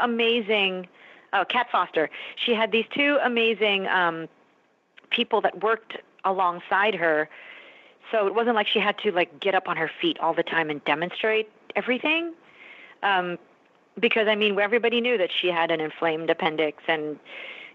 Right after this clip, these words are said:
during previews, I think, b-, or maybe while we were even in tech, I think once, once the choreography was laid down and Ricky and Kat could then kinda take over and watch everything, then she was able to take care of herself, and her mother came into town. But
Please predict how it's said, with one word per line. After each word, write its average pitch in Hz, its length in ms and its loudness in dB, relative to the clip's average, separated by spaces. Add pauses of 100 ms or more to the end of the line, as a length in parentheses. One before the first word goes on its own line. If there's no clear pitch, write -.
(100)
during 226 400 2
previews, 185 680 0 (300)
I - 40 -6
think, 370 280 -4
b-, 214 60 0 (800)
or 202 80 4
maybe 240 320 -4
while 196 220 -2
we 214 120 -2
were 175 120 -2
even 185 240 -4
in 151 120 -8
tech, 185 360 -2
I 185 60 2
think 208 160 -2
once, 220 200 -2 (220)
once 220 260 -2
the 208 80 0
choreography 185 500 0
was 170 120 2
laid 170 180 -2
down 165 420 0 (400)
and 180 160 0
Ricky 190 260 0
and 165 120 -4
Kat - 320 -2
could - 180 -4
then 170 140 -2
kinda 165 260 -2
take 180 260 -2
over 170 460 2 (280)
and 165 160 -8
watch 180 280 2
everything, 156 580 0 (520)
then 214 180 2
she 202 160 2
was 180 120 2
able 175 200 0
to - 80 -14
take 170 180 0
care 185 120 -2
of 160 60 -2
herself, 160 340 -2
and 156 80 -10
her 156 100 -4
mother 151 200 -2
came 147 220 -8
into 139 160 -12
town. 151 300 -4
But 135 180 -6